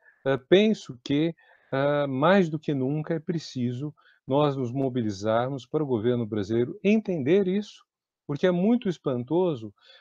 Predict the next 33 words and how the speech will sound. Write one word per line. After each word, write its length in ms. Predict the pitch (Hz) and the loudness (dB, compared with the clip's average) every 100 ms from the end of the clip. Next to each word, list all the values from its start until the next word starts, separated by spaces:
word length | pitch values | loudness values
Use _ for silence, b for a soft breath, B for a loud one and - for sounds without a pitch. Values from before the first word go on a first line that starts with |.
| b 139 | b 2
ah, 360 | 139 139 156 - | 4 4 2 0
aparentemente 1000 | 160 170 160 160 147 143 156 165 - 185 | 4 4 4 0 -4 -2 -2 -4 -6 -2
não 200 | 175 175 | 2 2
haver 280 | 131 180 | 4 4
uma 160 | 202 175 | 4 0
compreensão 640 | - 143 131 123 120 165 | 0 -4 -2 -4 -4 -4
do 80 | 151 | -4
Estado 480 | 139 - 165 170 131 | -10 -2 0 2 -2
brasileiro 640 | 120 117 110 107 131 147 | -4 -4 -2 0 0 -2
no 120 | 120 104 | -6 -6
governo 340 | 104 131 123 | -4 -2 -2
atual, 540 | 117 - 101 117 147 - b b - | -6 -4 0 0 -2 -8 b b -2
da 80 | 143 | 2
importância 680 | 175 156 131 123 160 160 135 | 2 0 -2 0 0 0 -4
da 160 | 131 | -4
ciência, 560 | 120 - 127 147 120 143 | -4 -4 -4 -4 -6 -4
da 140 | 143 | 0
importância 680 | 180 - 135 117 165 185 - | 0 -2 -6 0 0 0 -4
da 80 | 127 | -6
educação, 640 | 117 107 110 107 - 127 - _ b b | -6 -6 -8 -8 -10 -10 -12 _ b b
da 140 | - 170 | 2 4
importância 720 | 175 147 123 - 175 208 190 | 4 0 0 4 6 4 2
das 200 | 147 131 | 0 0
medidas 500 | 123 113 139 147 131 _ b b - | 0 -2 -2 -2 -6 _ b b -10
de 80 | |
saúde 420 | 127 147 139 135 127 | 0 2 2 0 -8
que 40 | |
estão 240 | - 135 | -8 -6
sendo 220 | 120 131 120 | -6 -4 -2
adotadas 480 | 117 - 120 107 | -2 -2 -2 -2
no 80 | 107 | -4
mundo 320 | 143 202 170 | -2 0 -2
todo 340 | 151 139 143 | -4 -2 -2